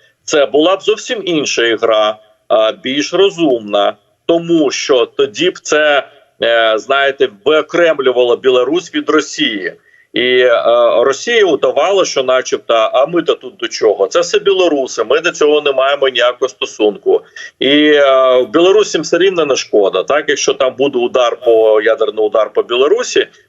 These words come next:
ну, це буде ядерний удар по Білорусі. А багато на Заході могли б зах-, заплющити очі на те, що, ну, удаючи, не розуміючи, що звідки там з'явилася ядерна зброя. Тоді,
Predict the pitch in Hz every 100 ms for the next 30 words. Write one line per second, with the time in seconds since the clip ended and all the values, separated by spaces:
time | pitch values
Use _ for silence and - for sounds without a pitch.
0 | - 381 254 190 160 131 147 123 113 104
1 | 104 117 - 104 104 104 101 - - 117
2 | 165 170 131 104 131 151 160 123 117 107
3 | 107 - 165 165 165 - 131 147 127 127
4 | - 151 160 127 107 - 104 104 117 -
5 | - 110 - - - 208 214 185 175 151
6 | 147 180 190 170 143 135 120 131 139 156
7 | 147 - 110 - 131 127 110 - - 101
8 | 139 - 143 131 117 110 110 117 113 -
9 | 113 110 107 107 107 - - 107 - 170
10 | 151 - 220 254